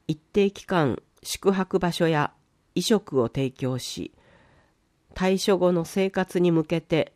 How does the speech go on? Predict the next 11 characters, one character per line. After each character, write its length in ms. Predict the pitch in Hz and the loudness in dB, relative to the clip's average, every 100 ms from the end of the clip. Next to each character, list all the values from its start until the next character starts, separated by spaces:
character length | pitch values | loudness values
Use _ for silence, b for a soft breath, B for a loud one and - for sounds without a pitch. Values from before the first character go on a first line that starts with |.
| - | -12
就 340 | - 202 196 | -4 2 4
労 220 | 208 196 | 4 2
支 200 | 190 202 | 0 4
援 180 | 196 156 | 4 4
な 120 | 147 | 2
ど 180 | 143 170 | 2 0
を 60 | 117 | 0
行 140 | 135 | -2
い 240 | 127 110 | 0 -2
ま 140 | 90 98 | -4 -6
す。 340 | - - - | -10 -18 -20